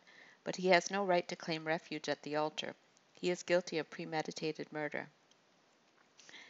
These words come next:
"He is a broken man, Benaiah. Perhaps you can convince him to come out."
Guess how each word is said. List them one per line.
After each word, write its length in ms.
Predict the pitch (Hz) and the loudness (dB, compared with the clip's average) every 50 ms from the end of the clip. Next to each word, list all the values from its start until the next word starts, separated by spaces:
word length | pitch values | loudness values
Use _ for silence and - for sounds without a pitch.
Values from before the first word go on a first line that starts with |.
| - _ _ | -20 _ _
"He 140 | - 180 180 | -2 2 2
is 100 | 175 - | 4 4
a 60 | 170 | 2
broken 400 | - - 170 170 170 - 196 175 | 2 4 4 4 4 2 -4 -2
man, 260 | 160 151 151 156 156 | 2 2 2 2 0
Benaiah. 500 | 151 151 143 139 143 139 143 143 147 165 - | -2 -4 -2 -2 0 0 -2 -4 -4 -8 -10
Perhaps 460 | - 190 190 196 185 190 - - - | -10 -6 0 2 2 2 2 -2 -8
you 60 | 202 190 | -8 -8
can 180 | - 190 180 | -8 -10 -12
convince 480 | - - 180 160 165 160 156 160 - - | -8 -10 -10 -6 -4 -4 -4 -4 -6 -8
him 100 | 160 156 | -8 -10
to 100 | - - | -10 -10
come 200 | - - 147 147 | -8 -8 -6 -4
out." 260 | 143 143 - - - | -4 -6 -6 -8 -10